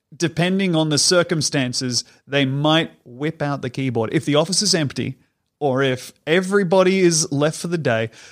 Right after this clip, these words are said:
they might whip out their clicky clacky one.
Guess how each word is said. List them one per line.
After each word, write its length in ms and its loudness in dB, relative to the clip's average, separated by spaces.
they 100 -2
might 560 2
whip 340 -4
out 360 0
their 320 2
clicky 440 -2
clacky 480 -2
one. 280 -10